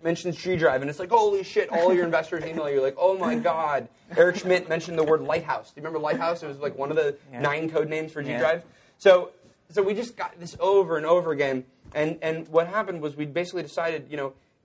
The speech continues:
Speaker 1: this was now two thousand six, end of two thousand six, early two thousand seven, we basically decided, you know, is this gonna be, like, our lives forever, where, like,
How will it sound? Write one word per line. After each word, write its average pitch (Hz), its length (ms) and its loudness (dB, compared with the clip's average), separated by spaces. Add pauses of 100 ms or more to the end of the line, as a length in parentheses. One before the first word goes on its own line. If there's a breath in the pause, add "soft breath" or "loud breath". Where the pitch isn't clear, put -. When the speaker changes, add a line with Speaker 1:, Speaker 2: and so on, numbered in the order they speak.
(420)
Speaker 1:
this 165 200 -4
was 156 160 -12
now 143 200 0
two 170 140 -12
thousand 135 220 2
six, 147 340 -2
end 156 220 -4
of 151 60 -10
two 156 60 -2
thousand 139 180 0
six, 139 180 -8
early 135 120 -2
two 135 60 -10
thousand 131 180 -6
seven, 185 260 -4
we 143 100 -12
basically 160 260 -8
decided, 143 340 -2 (260 soft breath)
you 180 80 2
know, 160 140 -2
is 151 140 0
this 170 120 -8
gonna 180 160 2
be, 156 180 4
like, 127 160 4
our 123 160 2
lives 127 360 0
forever, 123 280 2
where, 110 240 2
like, 113 200 -6